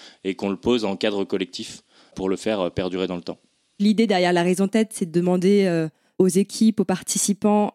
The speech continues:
Speaker 2: euh, qu'est-ce qui vous anime, qu'est-ce qui vous donne envie de vous lever le matin. Bon, je te retourne du coup la question, qu'est-ce qui, toi, te donne envie de sortir de ton lit et comment, en fait, tu la définis, quels sont les mots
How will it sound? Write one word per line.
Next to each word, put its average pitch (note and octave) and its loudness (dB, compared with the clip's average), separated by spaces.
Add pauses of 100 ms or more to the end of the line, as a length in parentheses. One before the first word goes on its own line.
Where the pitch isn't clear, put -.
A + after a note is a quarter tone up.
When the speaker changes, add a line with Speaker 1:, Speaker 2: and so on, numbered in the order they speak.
Speaker 2:
euh, E3+ 0 (100)
qu'est-ce A3 2
qui - -8
vous E3 -2
anime, G#3 4 (160)
qu'est-ce - 0
qui - -6
vous D#3+ -6
donne G3+ 2 (100)
envie F3+ -2
de F3 -2
vous D#3 -10
lever D#3+ 2
le F3+ 2
matin. F3 0 (480)
Bon, E3 -2
je - -6
te F3 -4
retourne G#3+ -2
du E3+ -6
coup - -2
la F#3+ 0
question, G#3 -2
qu'est-ce - -2
qui, - -14
toi, B3+ 0
te A3+ -4
donne F3+ 0 (300)
envie F#3+ 4
de - -12
sortir - 0
de - -12
ton A3 0
lit C4 6
et G3 2
comment, B3 4
en B3 2
fait, B3 0
tu - -6
la F3+ 2
définis, A3 2
quels G3+ 0
sont - -4
les F#3 4
mots A#3 4